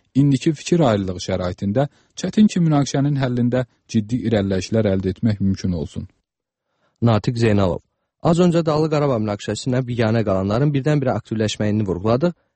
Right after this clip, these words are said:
Speaker 2: İstər Azərbaycanda, istərsə də Qərbdə bu aktivliyi daha çox Rusiyanın Gürcüstana hərbi təcavüzünə də bağlayırlar. Amma Wall Street Journal-da bugün çıxan məqalədə deyilir ki, dünyanın, xüsusən də Avropanın Azərbaycana diqqətini artıran əsas məqam heç də Gürcüstan olmayıb, başqa qonşusu olub.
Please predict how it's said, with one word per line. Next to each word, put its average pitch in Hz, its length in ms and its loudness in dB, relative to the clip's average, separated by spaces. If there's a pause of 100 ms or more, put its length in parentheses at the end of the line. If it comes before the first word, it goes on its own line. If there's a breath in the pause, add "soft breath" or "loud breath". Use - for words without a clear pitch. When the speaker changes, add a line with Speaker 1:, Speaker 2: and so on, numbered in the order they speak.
Speaker 2:
İstər 202 340 2
Azərbaycanda, 123 500 0
istərsə 160 400 -2
də 110 80 -4
Qərbdə 117 360 0
bu 123 120 2
aktivliyi 123 380 -4
daha 131 160 2
çox 143 200 -2
Rusiyanın 135 380 0
Gürcüstana 117 320 0
hərbi 113 280 0
təcavüzünə 110 480 2
də 87 80 -2
bağlayırlar. 82 480 -6 (460)
Amma 160 180 4
Wall 170 220 0
Street 170 320 -6
Journal-da 120 440 -2
bugün 110 200 -2
çıxan 95 240 -2
məqalədə 92 460 -2
deyilir 127 320 -2
ki, 170 80 2 (680 soft breath)
dünyanın, 151 440 4
xüsusən 165 240 -2
də 156 160 2
Avropanın 123 460 -2 (400)
Azərbaycana 120 580 0
diqqətini 98 380 -2
artıran 98 340 -2
əsas 98 240 -2
məqam 135 320 2 (240)
heç 147 180 0
də 156 140 0
Gürcüstan 110 400 0
olmayıb, 87 260 -2 (260)
başqa 135 280 -2
qonşusu 87 320 -4
olub. 82 140 -6